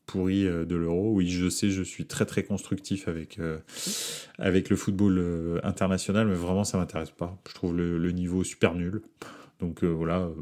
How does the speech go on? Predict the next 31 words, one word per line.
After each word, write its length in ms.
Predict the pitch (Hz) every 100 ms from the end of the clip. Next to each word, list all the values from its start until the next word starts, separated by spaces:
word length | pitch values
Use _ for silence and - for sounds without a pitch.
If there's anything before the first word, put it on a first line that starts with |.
| -
Euh, 300 | 73 58 82 - -
et, 180 | - -
et 20 |
cet 240 | 101 -
après-midi, 400 | 117 - 117 127
je 80 | 139
réfléchissais. 720 | 107 95 104 - 98 117 151 -
Je 140 | 95
pense 280 | 92 98 -
sincèrement 800 | - 185 160 170 120 101 143 - _ _ _
que 280 | - 92 80 - _ _ _ _ _ _ _ - -
Lens, 480 | 113 107 131 156 - - _ _ _ _ - -
on 300 | - - 107
va 100 | 110
dire, 160 | 90
dans 140 | 90 131
les 120 | 147
quatre 220 | 160 139
grands 160 | 120 127
championnats, 540 | - 107 87 90 135 - _ _ _
parce 100 | -
que 100 | 90
donc 240 | 90 -
il 80 | -
n'y 100 | 95
a 60 | 95
pas 160 | 113
de 100 | 98
cinq 320 | 82 - 101
grands 180 | 95 90
championnats, 460 | 90 - - 85